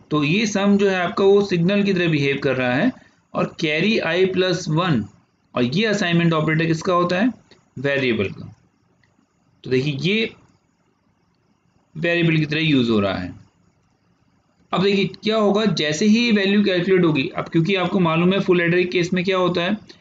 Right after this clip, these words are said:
पहला, अ, full header का जो output है, carry output है, वो दूसरे के लिए input की तरह यूज़ होता है। तो देखिए, जैसे ही value, अ, आपने lecture ये अगर पढ़ा होगा, तो आप समझ सकते हैं कि carry I plus वन का मतलब क्या है।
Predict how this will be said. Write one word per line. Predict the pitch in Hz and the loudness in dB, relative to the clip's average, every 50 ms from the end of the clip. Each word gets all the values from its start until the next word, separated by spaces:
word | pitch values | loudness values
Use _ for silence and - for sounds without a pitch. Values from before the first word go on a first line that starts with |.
| _ _ _ _ _ _ _ _ - | _ _ _ _ _ _ _ _ -4
पहला, | 156 151 151 165 180 185 190 190 226 226 - - - - - _ _ _ - - - | -2 0 0 0 0 0 0 -2 -2 -4 -6 -8 -12 -18 -20 _ _ _ -8 -6 -4
अ, | 135 | -4
full | 135 - 170 170 165 | -2 0 0 0 2
header | 160 160 160 165 | 2 2 0 0
का | 165 165 165 165 165 - - - - - - | 0 -2 -2 -2 -2 -4 -6 -6 -10 -14 -8
जो | - 151 147 | -4 -2 0
output | 147 147 135 135 135 - 170 156 156 | 0 2 0 0 -2 0 0 0 0
है, | 151 127 117 | 0 0 -2
carry | 113 135 131 135 147 151 | -2 -2 0 0 0 0
output | 151 143 135 139 - 151 143 | 0 0 0 0 -2 -2 -2
है, | 151 | 0
वो | 156 160 160 156 | 0 0 0 0
दूसरे | - 143 156 160 160 202 202 | 0 0 0 0 2 2 2
के | 196 190 185 | 2 2 2
लिए | 190 202 | 2 2
input | 196 175 160 160 196 185 175 185 | 2 2 2 2 2 0 0 0
की | 185 | -2
तरह | 160 160 165 | -2 0 0
यूज़ | 151 139 135 131 117 110 | 0 0 2 2 2 0
होता | 107 104 104 - | -2 -4 -4 -6
है। | - - - _ _ _ - _ _ _ _ _ _ - | -10 -10 -12 _ _ _ -20 _ _ _ _ _ _ -6
तो | 147 | -2
देखिए, | 165 170 190 202 | 0 0 2 2
जैसे | 165 170 170 165 170 214 | 2 0 0 0 0 0
ही | 220 226 226 | 0 2 2
value, | 214 196 185 190 208 220 220 226 220 - _ _ _ _ _ _ - | 0 0 0 2 2 2 0 0 -2 -8 _ _ _ _ _ _ -8
अ, | - 139 139 139 139 135 - - - - _ _ _ _ _ _ _ - | -4 -2 -2 -2 -2 -2 -4 -8 -16 -20 _ _ _ _ _ _ _ -4
आपने | 143 151 165 175 180 | -2 -2 0 -2 -2
lecture | 170 165 156 160 180 175 | -2 -2 -2 -2 0 0
ये | 175 175 175 175 | 2 2 2 2
अगर | 170 170 170 170 | 2 0 0 0
पढ़ा | 160 156 151 151 | 0 -2 0 0
होगा, | 170 165 160 156 160 165 | 0 2 2 2 0 0
तो | 165 - 180 165 | 0 2 2 2
आप | 135 - - 139 147 151 | 2 2 0 -2 -4 -4
समझ | - 147 143 156 160 | -4 -2 -2 -2 -2
सकते | 156 160 151 - 156 | -2 -4 -4 -2 -2
हैं | 156 156 151 | 0 0 0
कि | 160 160 | 0 0
carry | 156 156 143 143 151 151 | 0 0 0 0 0 0
I | 143 143 139 | 0 -2 -2
plus | 139 - 151 143 - 151 | -2 -2 -4 -4 -4 -6
वन | 143 | -6
का | 139 - 143 | -4 -4 -2
मतलब | 139 131 107 - - - - | -2 -2 -2 -4 -6 -6 -4
क्या | - 143 139 | -4 -4 -2
है। | 139 147 156 214 | 0 0 -2 -2